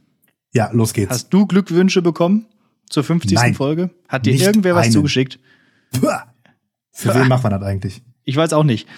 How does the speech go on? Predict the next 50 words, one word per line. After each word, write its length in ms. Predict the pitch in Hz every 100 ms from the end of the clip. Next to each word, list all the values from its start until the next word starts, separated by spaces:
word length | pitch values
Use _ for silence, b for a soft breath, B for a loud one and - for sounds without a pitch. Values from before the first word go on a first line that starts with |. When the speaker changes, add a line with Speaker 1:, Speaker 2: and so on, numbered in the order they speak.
| B B _
Speaker 2:
Ich, 120 | 127
ich 220 | 165 135
weiß 160 | 147 175
auch 80 | 156
gar 120 | 156
nicht, 160 | 151 139
ob 140 | 170
uns 240 | 165 160
noch 100 | 147
jemand 300 | 139 143 117
zuhört. 320 | - 185 104 -
Vielleicht 380 | 107 131 135 131
reden 180 | 147
wir 140 | 135 120
auch 40 |
einfach 240 | 131 131 127
hier 200 | 123 127
mittlerweile 440 | 135 131 127 127
in 120 | 123
diesen, 240 | 123 117 127
in, 180 | 127 135
einfach 380 | 131 131 -
nur 80 | 156
in 80 | 139
den 80 | 120
luftleeren 360 | 131 - 120 113
Raum. 340 | 135 110 98 _ b b
Speaker 1:
Ja. 260 | 123 117 - _ _ _
Speaker 2:
Meldet 340 | - 123 185 156
euch 200 | 117 -
doch 180 | 110 -
mal. 360 | 101 117 123
Speaker 1:
Vielleicht. 140 | 117 - B B B B B B - - - -
Bitte. 680 | 226 156 - - 214 202 165
Speaker 2:
Ich, 180 | 175 220
ich 120 | 175
hab 80 | 220
so, 140 | - 180
ich 140 | 160
hab 100 | 208
sogar 260 | - 175 175
bei 160 | 160 151
Instagram 580 | 160 220 247 190 180 180
noch 120 | 180
einen 80 | 160
Aufruf 360 | 170 165 165
gestartet 560 | - 165 - 170 156 120
und 100 | 127
alles 260 | 160 165 160
Mögliche. 460 | 156 156 135 147